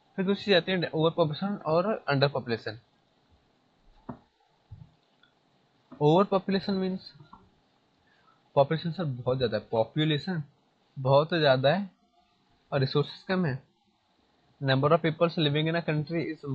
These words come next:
more than the available resources in a country। लोग ज़्यादा हैं पर लोगों के लिए रिसोर्सेज कम है,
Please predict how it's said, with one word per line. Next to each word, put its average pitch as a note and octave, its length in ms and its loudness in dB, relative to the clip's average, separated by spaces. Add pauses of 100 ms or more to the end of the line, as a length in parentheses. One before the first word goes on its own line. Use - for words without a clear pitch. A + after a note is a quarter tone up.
more D3+ 220 0
than D3 280 -2
the F3+ 140 -10
available C#3+ 400 -4
resources - 420 -14
in D3+ 100 -12
a D3+ 60 -10
country। C#3+ 340 -4 (2750)
लोग D#3 320 4
ज़्यादा D3+ 260 6
हैं E3+ 80 2
पर F3 120 2
लोगों D3 220 2
के D3+ 60 0
लिए E3 100 0
रिसोर्सेज C#3 400 -4
कम E3+ 200 0
है, C3+ 120 -4